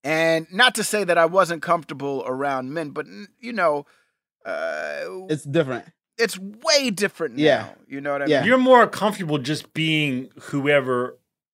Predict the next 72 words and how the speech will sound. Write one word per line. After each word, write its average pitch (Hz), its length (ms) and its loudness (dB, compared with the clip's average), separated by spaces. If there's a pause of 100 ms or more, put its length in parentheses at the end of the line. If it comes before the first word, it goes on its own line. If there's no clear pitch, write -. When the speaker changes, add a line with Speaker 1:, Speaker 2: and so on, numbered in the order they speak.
(220)
Speaker 3:
I 131 60 -2
mean, 117 300 -2
I 120 40 -10
mean, 110 220 -6
obviously, 117 360 2
correct 113 200 -4
me 113 80 -6
if 104 100 -10
I'm 110 120 -6
wrong, 151 200 0
but 120 220 -8
what 135 100 -4
you're 127 100 -6
saying 170 340 -2
is 113 160 -6
you're 123 340 -4
more 147 180 -2
comfortable 143 260 -2
just 117 200 -8
being 139 340 2
whoever 117 380 0
you 113 280 -2
are. 127 260 8
I 135 100 2
think 165 320 -4
as 120 180 -2
young, 196 300 4
Speaker 1:
Right. 165 100 -4
Speaker 3:
as 123 140 0
young 196 280 2
men, 127 400 0 (400)
we 139 140 -2
have 151 200 0
to - 80 -10
put 156 340 -4
up, 147 200 -2
we 147 100 -2
always 165 300 2
put 120 240 -6
up 120 180 -4
all 160 260 6
these 156 400 -4 (720)
uh, 131 260 0
you 135 60 -2
know, 127 60 -2
obviously 123 360 -2
I 110 80 -2
can't 120 240 -8
speak 120 240 -10
for 117 120 -10
the, 120 140 -10
for - 200 -10
the 113 120 -4
women's 127 640 -2
experience, 107 360 -6
but 127 140 -4
as 127 120 -4
a 123 40 -4
young 202 300 0
man, 143 240 4
you 117 60 -2
feel 160 160 -2
like 139 100 2
you 147 40 0
have 131 60 -2
to 120 60 -10
put 143 160 0
up 123 80 2
all 180 140 6
these 196 180 0
fronts, 143 440 0
like, 113 240 -2